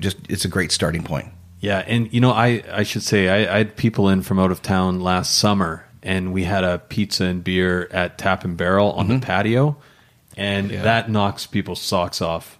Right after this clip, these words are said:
Speaker 2: Like, just sitting out there on a nice day.
Speaker 1: Yeah.
Speaker 2: <laughs> Like, I mean, there's, it's a pretty good vantage point from, you know, looking
Speaker 1: Yeah.
Speaker 2: north at the, at the skyline.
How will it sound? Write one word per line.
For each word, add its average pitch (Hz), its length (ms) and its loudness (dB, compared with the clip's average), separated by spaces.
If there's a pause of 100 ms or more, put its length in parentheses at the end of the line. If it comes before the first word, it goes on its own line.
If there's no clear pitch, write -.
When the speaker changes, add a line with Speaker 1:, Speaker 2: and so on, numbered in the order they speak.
(140)
Speaker 2:
Like, 92 160 -6
just - 240 -8
sitting 101 260 4
out 101 200 0
there 110 240 4
on 98 100 2
a 90 80 -4
nice 92 240 -2
day. - 280 -8
Speaker 1:
Yeah. 98 200 -2 (120)
Speaker 2:
<laughs> - 140 -6
Like, 156 340 2
I 147 40 -4
mean, 127 240 -4 (260)
there's, 120 240 4
it's 120 220 2
a 135 60 6
pretty 151 220 2
good 135 180 4
vantage 101 880 0
point 92 500 -2
from, 92 720 -2
you 110 100 0
know, 92 140 2
looking 101 300 2
Speaker 1:
Yeah. 98 80 2
Speaker 2:
north 101 340 4
at 95 160 0
the, 92 240 0
at 98 80 -4
the - 100 -10
skyline. 107 580 0